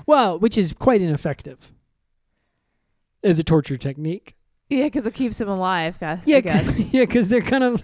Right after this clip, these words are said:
Speaker 1: you know, they're trying to waterboard him. They're pouring the water in his gills.
Speaker 2: He's
Speaker 1: His
Speaker 2: kinda like,
Speaker 1: alien
Speaker 2: "Thanks, I can
Speaker 1: gills.
Speaker 2: finally breathe." Beep,
Speaker 1: Yeah.
Speaker 2: boop, beep.
Speaker 1: Beep, boop, <laughs> beep, boop.
Speaker 2: <laughs>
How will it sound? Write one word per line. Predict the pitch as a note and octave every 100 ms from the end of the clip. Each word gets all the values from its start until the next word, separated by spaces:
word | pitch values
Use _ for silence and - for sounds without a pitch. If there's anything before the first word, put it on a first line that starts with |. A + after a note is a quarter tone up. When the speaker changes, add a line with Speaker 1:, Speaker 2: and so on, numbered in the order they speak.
| -
Speaker 1:
you | A3+
know, | A#3 B3+ A#3+ D#4 -
they're | A#3+
trying | A3+ D4
to | B3+
waterboard | A3+ C#4+ A#3+ G3+ G3+
him. |
They're | G#3+ G#3
pouring | A#3+ B3
the | A3+
water | G#3+ A#3+ A3+
in | G3
his | E3
gills. | D3+ - F#3+ A3+ F3+ G#3 - _ _
Speaker 2:
He's | G#3 G3+
Speaker 1:
His |
Speaker 2:
kinda | F3+
like, | F#3+
Speaker 1:
alien | A#3 G#3
Speaker 2:
"Thanks, | - E3
I | E3
can |
Speaker 1:
gills. | F3 G3+
Speaker 2:
finally | G3+ G3
breathe." | F3+ A3 G#3+ F#3+ G#3 -
Beep, | A#3
Speaker 1:
Yeah. | F#3+ E3
Speaker 2:
boop, |
beep. | C#3+ G#3 - - - -
Speaker 1:
Beep, | - A3
boop, | G#3+ - - -
<laughs> |
beep, | - - A#3+
boop. | G3 G3 A3+ A#3 - A3+
Speaker 2:
<laughs> | -